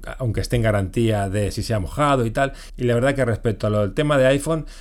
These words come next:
yo entiendo de que un iPhone no se pueda sumergir. Es una cosa que en ningún vídeo, mm, se ha visto. Eh, sí que he visto vídeos en los que se puede mojar. Y Apple tampoco creo yo que tenga ningún texto por ahí que diga que un iPhone se pueda sumergir. Y si lo hay, yo entiendo que sea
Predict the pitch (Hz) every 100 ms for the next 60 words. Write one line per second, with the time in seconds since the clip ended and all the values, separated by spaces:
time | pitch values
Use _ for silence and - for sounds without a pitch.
0 | - 117 143 135 110 135 147 151 156 117
1 | 113 123 127 135 127 120 117 123 120 113
2 | 92 80 92 - - - - - 113 127
3 | 110 123 151 147 120 104 107 107 110 120
4 | 139 131 135 147 160 160 - 120 113 -
5 | 127 113 117 98 - - 107 - 175 165
6 | 165 160 147 165 147 113 113 104 123 139
7 | 113 - 98 85 - - 101 113 120 143
8 | 117 107 135 113 123 131 117 120 131 104
9 | 123 123 107 98 113 113 110 - 120 147
10 | 117 107 104 131 - - - - - 95
11 | 127 131 117 117 120 135 135 120 - 113
12 | 120 110 92 80 185 123 - - - 135
13 | - 101 113 147 135 131 143 139 151 156
14 | 156 143 127 - 147 92